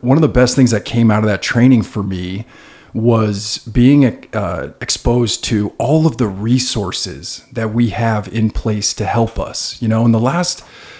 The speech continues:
couple years, our relationship with our union has felt, um,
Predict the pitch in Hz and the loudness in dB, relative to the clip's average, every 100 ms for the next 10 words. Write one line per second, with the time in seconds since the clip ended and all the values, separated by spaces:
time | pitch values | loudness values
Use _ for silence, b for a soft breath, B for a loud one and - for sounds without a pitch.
0 | B - 143 - 107 120 147 113 104 101 | B -2 0 0 2 4 4 4 2 0
1 | 104 131 135 113 113 104 107 101 95 107 | 0 2 2 2 0 -2 -2 -2 -2 2
2 | 117 147 107 98 98 98 107 - - 123 | 4 4 2 0 -4 -2 -2 -4 -2 0
3 | 117 110 - - B B B B - 101 | 2 0 -6 -14 B B B B -8 -6
4 | 95 98 90 98 | -4 -6 -10 -12